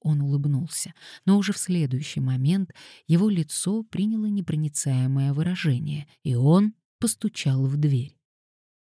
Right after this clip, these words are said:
Их впустил высокий жилистый дворецкий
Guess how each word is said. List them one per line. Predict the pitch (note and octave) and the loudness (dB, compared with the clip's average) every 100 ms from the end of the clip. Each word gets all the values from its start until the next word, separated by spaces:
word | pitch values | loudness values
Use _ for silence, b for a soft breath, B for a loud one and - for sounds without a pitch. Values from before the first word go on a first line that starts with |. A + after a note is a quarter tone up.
| _ | _
Их | A#3 - | 0 0
впустил | - B3+ - - G#3 G3+ | -2 -2 -2 -2 0 2
высокий | E3 - - F3 G3 F#3 D3+ | 0 0 0 0 0 0 2
жилистый | D3 D3 C#3 - C#3+ | 2 2 0 -2 -2
дворецкий | C3 D3+ E3+ E3+ B2+ - - | 0 0 2 2 0 -4 -6